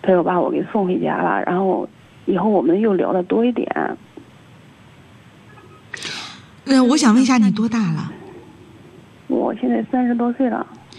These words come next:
Speaker 2: 有没有孩子跟你老公？
Speaker 1: 有。
Speaker 2: 呃，跟老公有孩子，孩子几岁了？
Speaker 1: 嗯，大了都十岁了。
Speaker 2: 啊，大的都十岁，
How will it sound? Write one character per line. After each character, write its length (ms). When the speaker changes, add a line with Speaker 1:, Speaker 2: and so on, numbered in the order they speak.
Speaker 2:
有 140
没 100
有 100
孩 300
子 100
跟 120
你 80
老 160
公？ 200
Speaker 1:
有。 520
Speaker 2:
呃， 520
跟 200
老 140
公 180
有 120
孩 280
子， 120
孩 200
子 100
几 180
岁 240
了？ 200
Speaker 1:
嗯， 760
大 200
了 160
都 640
十 400
岁 160
了。 100
Speaker 2:
啊， 100
大 180
的 100
都 120
十 220
岁， 140